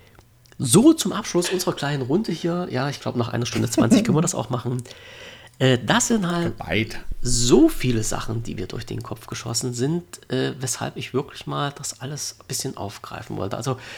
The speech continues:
Speaker 1: wie gesagt, wir haben so, ups, jetzt bin ich ans Mikrofon gekommen, so, äh, du, du verstehst jetzt vielleicht ein bisschen besser, was in mir vorgeht,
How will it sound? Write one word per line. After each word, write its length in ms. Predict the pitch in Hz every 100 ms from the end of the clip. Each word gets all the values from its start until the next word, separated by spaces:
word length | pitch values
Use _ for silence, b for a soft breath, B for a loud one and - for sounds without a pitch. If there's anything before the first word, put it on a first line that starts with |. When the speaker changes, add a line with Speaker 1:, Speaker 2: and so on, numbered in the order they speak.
| B B B B
Speaker 1:
wie 80 | 143
gesagt, 320 | 165 185 220
wir 140 | 127 123
haben 420 | 202 202 - - - -
so, 380 | 151 156 156
ups, 260 | - 208 -
jetzt 120 | -
bin 80 | 113
ich 40 | 117
ans 100 | 165
Mikrofon 320 | - - 226
gekommen, 260 | 214 190 196 B B B
so, 320 | - 151 -
äh, 360 | 104 135 123 - - - - - -
du, 80 | -
du 100 | -
verstehst 480 | 151 185 - - -
jetzt 120 | 233
vielleicht 260 | - 165 -
ein 80 | 131
bisschen 320 | 233 - 196
besser, 280 | 185 - 156
was 160 | 143 -
in 200 | 190 233
mir 140 | 190
vorgeht, 800 | 127 - 117 113 120 143 220 -